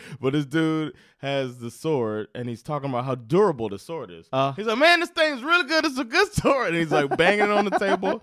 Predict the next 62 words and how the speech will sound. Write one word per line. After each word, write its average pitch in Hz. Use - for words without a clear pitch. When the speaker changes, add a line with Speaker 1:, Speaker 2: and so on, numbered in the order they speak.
Speaker 2:
<laughs> -
Speaker 1:
and 156
then 160
he 151
hits 185
it 180
one 151
time, 135
and 120
it's, 113
he's 151
like, 147
"It's, 214
it's 214
very 403
durable," 277
and 160
he 160
hits 185
it 180
really 165
hard, 147
and 113
the 110
sword 123
breaks 139
and 107
flies 123
back 113
and 92
stabs 120
him 107
in 104
the 101
stomach. 127
Speaker 2:
No! 294
Speaker 1:
And 123
he's 160
just 143
like, 160
"Oh!" 359
And, 151
you -
know, 160
the 156
Speaker 2:
<laughs> 185
Speaker 1:
camera's 208
gotta 160
keep 175
rolling. 147
<laughs> -
So 196
he 175
goes 175
down 165
to 165
the 143
ground, 127
and 139
you 175
just 175
see 185